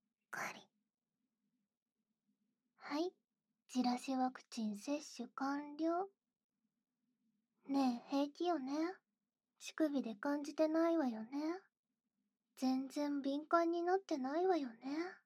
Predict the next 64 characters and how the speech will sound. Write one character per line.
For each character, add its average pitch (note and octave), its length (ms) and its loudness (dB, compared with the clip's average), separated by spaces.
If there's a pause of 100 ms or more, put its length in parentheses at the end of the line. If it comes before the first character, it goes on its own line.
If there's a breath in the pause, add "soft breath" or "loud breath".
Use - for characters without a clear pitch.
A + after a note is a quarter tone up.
(1080)
お A#3 100 -2
ち C4 220 -2
ん C4 120 -4
ち B3+ 180 -2
ん A3 80 2
が G3+ 140 4
勃 G3 280 0
起 B3+ 140 -2
し C4 140 -12
て D#4 100 2
る E4 180 0
け D#4+ 140 0
ど、 C#4+ 100 -6 (680)
こ A#3 180 2
れ A3+ 140 2
は B3+ 140 6
何 D#4+ 320 2
か D4+ 120 -2
の B3 140 0
間 G#3+ 140 2
違 - 20 -4 (400)
い - 40 8
よ D#4+ 100 2
ね。 C4 480 -4 (1500)
も C4+ 160 -4
し C4+ 240 -6
乳 - 200 -18
首 E4 260 0
で A#3 100 -2
感 A#3+ 300 0
じ C4+ 120 2
る C#4 120 0
マ C4+ 180 0
ゾ E4+ 140 2
に C#4 120 0
な A3+ 180 -2
っ C4+ 120 -8
た B3+ 140 -4
ら、 - 320 -8 (640)
こ A#3 160 0
れ A#3+ 140 4
以 C#4+ 60 2
上 D4+ 220 0
の A3 160 2
ワ G3+ 100 4
ク G3+ 140 -6
チ - 160 -4
ン C4 80 -2
接 D4+ 180 -4
種 B3 240 -4
は G3+ 80 -4
危 G#3 140 -16
険 C4+ 240 -4
だ D#4+ 100 2
か D4 180 -4
ら、 A3+ 240 -6 (460)
終 A3 120 0
わ A3+ 120 2
り C4 140 -2
に D4 100 -2
す D#4+ 160 -2
る E4 100 0
わ D#4+ 120 -2
よ。 A3+ 340 -8